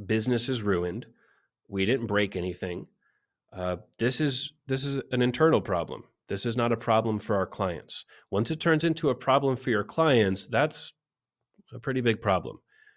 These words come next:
because not only is there turmoil in the company, but now it's affecting paid contracts and affecting other people's business. This is extra, extra dangerous.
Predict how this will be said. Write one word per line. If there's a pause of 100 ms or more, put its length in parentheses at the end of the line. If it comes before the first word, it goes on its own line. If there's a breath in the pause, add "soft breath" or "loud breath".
(140 soft breath)
because
not
only
is
there (400)
turmoil
in
the
company, (520 soft breath)
but
now
it's (260)
affecting
paid
contracts
and
affecting (240)
other
people's
business. (600 soft breath)
This
is
extra,
extra
dangerous.